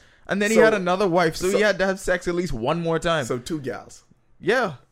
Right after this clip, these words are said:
Speaker 2: Okay, there you go.
Speaker 1: So he had sex twice.
Speaker 2: Twice. Good job, Steve
Speaker 1: That's
Speaker 2: Jobs.
Speaker 1: a lot. That's more than Landry had in this episode.
Speaker 2: <laughs> No, in this episode.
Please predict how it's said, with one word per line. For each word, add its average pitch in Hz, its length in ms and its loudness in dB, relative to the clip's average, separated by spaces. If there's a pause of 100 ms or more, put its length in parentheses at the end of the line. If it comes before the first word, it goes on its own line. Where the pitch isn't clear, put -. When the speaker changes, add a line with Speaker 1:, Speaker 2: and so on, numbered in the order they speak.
Speaker 2:
Okay, - 240 -16
there 127 160 -14
you 113 100 -12
go. 151 220 -12
Speaker 1:
So 147 140 -8
he 170 120 -6
had 190 140 -6
sex 208 220 -8
twice. - 360 -8
Speaker 2:
Twice. 156 300 -14
Good 127 240 -10
job, 107 180 -10
Steve 104 180 -16
Speaker 1:
That's - 80 -18
Speaker 2:
Jobs. - 100 -14
Speaker 1:
a - 20 -2
lot. 180 420 -4
That's 127 200 -10
more 143 260 -2
than 165 160 -2
Landry 190 340 -2
had 156 180 2
in - 80 -6
this - 140 -4
episode. 127 540 -4
Speaker 2:
<laughs> - 20 -6
No, 294 280 0
in 196 240 -2
this 202 280 -6
episode. 117 600 -8